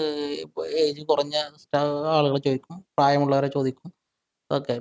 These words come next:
പിന്നെ, അതൊക്കെ കൂടുതൽ ഈ ടെലികോളിംഗ് ചെയ്യുന്ന ആളുകളുടെ കഴിവാണ്, അവിടെ കസ്റ്റമറെ എങ്ങനെ കയറ്റണം എന്നുള്ളത്.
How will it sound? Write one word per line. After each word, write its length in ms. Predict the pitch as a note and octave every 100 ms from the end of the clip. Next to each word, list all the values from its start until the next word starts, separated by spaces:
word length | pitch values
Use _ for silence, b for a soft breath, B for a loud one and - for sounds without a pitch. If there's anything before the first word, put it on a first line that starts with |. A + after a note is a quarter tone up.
| -
പിന്നെ, 380 | C3+ D3+ E3 D3+
അതൊക്കെ 220 | D3+ F3
കൂടുതൽ 480 | - F#3+ G3 G#3 G3+
ഈ 220 | G3 F#3+
ടെലികോളിംഗ് 760 | F#3 - F3 F#3 F3+ F#3+ F#3+ G3
ചെയ്യുന്ന 520 | F3+ E3 D3 C#3+ D3+ - _ - D3+
ആളുകളുടെ 480 | D3+ D3+ D3+ D#3 D#3
കഴിവാണ്, 480 | D3+ C#3+ D3 C3+ C3 - b b -
അവിടെ 200 | D3 D#3 -
കസ്റ്റമറെ 540 | D#3 - - E3 E3 F3+
എങ്ങനെ 440 | F3 D3+ D3+ D#3
കയറ്റണം 640 | D#3 C#3+ C3+ - C#3+ D#3 D3
എന്നുള്ളത്. 400 | C#3 C3 B2